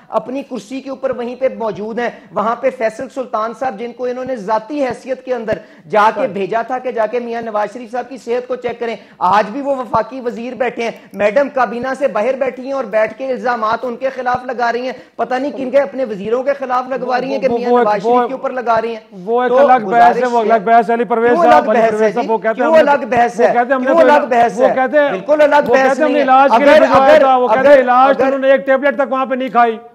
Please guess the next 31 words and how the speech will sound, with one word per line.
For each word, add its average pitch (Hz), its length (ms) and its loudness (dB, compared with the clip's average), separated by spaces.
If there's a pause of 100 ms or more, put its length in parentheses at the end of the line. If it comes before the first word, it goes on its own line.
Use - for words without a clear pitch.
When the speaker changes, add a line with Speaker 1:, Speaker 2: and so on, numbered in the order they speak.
Speaker 2:
वो 214 80 -6
तो 220 100 -4
कहते 247 260 -4
हैं 254 60 0
आराम 226 220 0
से 220 120 -4
Speaker 1:
भाईजान, 208 40 -4
Speaker 2:
बैठे 233 240 -4
हैं, 226 200 -6
Speaker 1:
पहले 233 220 -2
तो 277 140 -4
Speaker 2:
चल 226 120 0
Speaker 1:
तय 240 140 0
Speaker 2:
फिर 240 100 2
Speaker 1:
कर 240 100 0
Speaker 2:
रहे 240 140 -2
Speaker 1:
लेना, 240 120 -4
Speaker 2:
हैं, 294 140 -4
Speaker 1:
पहले - 460 -4
Speaker 2:
मैचेस 240 260 0
Speaker 1:
तो 277 60 0
Speaker 2:
देख-, 226 140 -2
Speaker 1:
तय 240 180 -4
कर 254 180 -4
Speaker 2:
जी। 220 60 -2
Speaker 1:
लें 294 160 -4
कि 294 80 -4
बीमार 226 460 -4
थे 247 240 -4
कि 277 120 -6
नहीं 277 180 -8